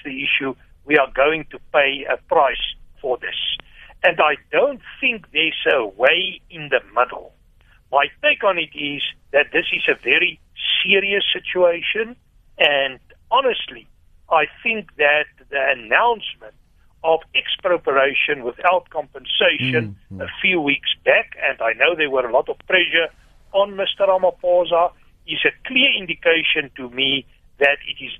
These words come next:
Speaker 1: difficult times we are in, and that I do not think we are easily going to get a solution for this under the current circumstances.
Speaker 2: All right.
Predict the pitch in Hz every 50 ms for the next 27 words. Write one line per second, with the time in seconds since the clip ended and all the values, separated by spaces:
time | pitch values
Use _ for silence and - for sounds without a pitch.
0 | _ - 190 196 - 214 208 - 190 185 - - - 190 185 185 196 208 208 196
1 | - - - 139 165 180 170 160 160 - - 214 214 233 240 240 - _ _ _
2 | _ _ _ - - 156 139 139 135 127 - 139 135 135 - - _ - - _
3 | - - - - 185 196 190 185 - _ _ - 170 190 214 233 214 185 - -
4 | - - 151 - - _ _ _ _ _ _ _ - 147 156 143 151 151 - -
5 | 220 214 196 156 160 143 139 139 131 - 131 131 131 135 135 127 - 127 110 -
6 | 135 139 143 - - - - - - - - 151 131 - - 143 123 113 117 131
7 | 139 143 - - - 135 120 107 - - 127 113 110 127 123 - - - - -
8 | - - - - 160 147 135 131 117 120 113 - - 131 123 117 110 110 - -
9 | - - - _ - - - - - - - - - - - - - - - 180
10 | 180 160 -